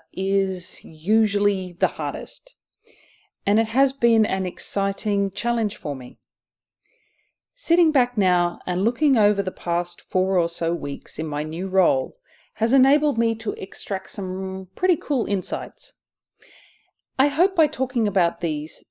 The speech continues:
that you can feel better as well about your first month as a marketing manager,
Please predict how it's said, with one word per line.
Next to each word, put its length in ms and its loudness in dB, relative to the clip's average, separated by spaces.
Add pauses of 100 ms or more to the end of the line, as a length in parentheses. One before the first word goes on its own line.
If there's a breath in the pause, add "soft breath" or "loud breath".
that 500 0
you 160 0
can 220 0
feel 200 2
better 460 4
as 180 -2
well 360 4
about 340 2
your 140 2
first 360 -4
month 240 -8
as 140 -2
a 60 -4
marketing 440 -6
manager, 500 -4